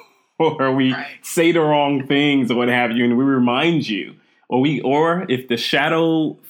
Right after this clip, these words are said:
Speaker 1: hits them right, just right, you can tell, like, "No, you're not people." And I wanted some beings like that who you like, but you're, it's hard to put a, it's hard to define them, right? And you're sometimes certain,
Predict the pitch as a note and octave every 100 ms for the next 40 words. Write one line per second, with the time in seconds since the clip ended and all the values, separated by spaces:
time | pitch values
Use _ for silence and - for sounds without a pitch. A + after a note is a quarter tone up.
0 | - - E3+ E3+ - D3+ C3+ D3 B2 D#3
1 | D3+ D#3+ F3 D#3 B2+ C3+ C3 B2+ D#3 D3+
2 | C#3+ C#3 C#3 - F#3 G#3 G3 C#4+ E4+ F4
3 | - B3 - - - _ - B2 B2+ B2+
4 | B2+ - C#3+ E3+ E3+ D#3+ C3 C3 D3+ C3
5 | B2+ A#2 B2 A#2+ C3 A#2+ A#2 - _ _
6 | _ D3+ F3 D#3 B2+ C#3+ C4 D#4+ D3+ C#3+
7 | C#3+ C#3 B2+ A#2+ - B2+ - C#3+ D3+ C#3
8 | A#2+ C#3+ B2+ A2 G2 F#2+ _ _ _ -
9 | B2+ F3+ F3 D3+ C3+ B2+ A2+ - - A2+
10 | A2+ A#2+ - B2 B2+ A#2+ E2 E2+ G2+ A#2
11 | A#2+ A2 G#2+ D3 D3 C3 A#2+ - C3 C3
12 | C3